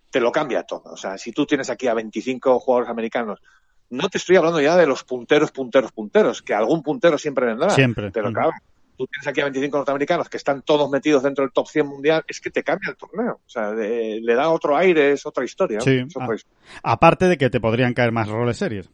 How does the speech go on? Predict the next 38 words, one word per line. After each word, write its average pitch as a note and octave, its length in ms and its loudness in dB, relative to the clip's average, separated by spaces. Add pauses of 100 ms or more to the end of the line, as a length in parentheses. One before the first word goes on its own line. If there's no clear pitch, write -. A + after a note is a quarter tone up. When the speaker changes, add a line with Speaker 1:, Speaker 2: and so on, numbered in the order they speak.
(120)
Speaker 2:
Esto - 160 -10
es G#2+ 60 -14
como A2+ 180 -6
todo, G#2 240 -4
es G2+ 60 -8
la G#2+ 80 -6
pescadilla A2+ 420 -2
que G#2 80 -8
se A2 80 -6
muerde G#2+ 240 -4
la G2+ 100 -6
cola. A2 240 -4
Si A2+ 160 -10
tú B2 240 0
te B2 140 2
traes B2 320 -2
a A#2+ 400 -2
veinticinco B2 600 -4
americanos, C#3 520 -4
pues A2 260 -6
igual A#2+ 300 0
en C3+ 80 0
lugar C3 260 0
de C3 80 -8
cuatro C#3 360 2
Rolex C3 260 -4
Series, D#3+ 320 -2 (300)
pues B2 160 -4
puedes D3 200 -2
acabar A2+ 280 -2
arrancando G#2 520 -4
seis - 380 -4
o A2 100 -10
siete A2+ 260 -6
Rolex A2 240 -6
Series A2 240 -6
en A2 100 -4
Europa, A#2 360 -4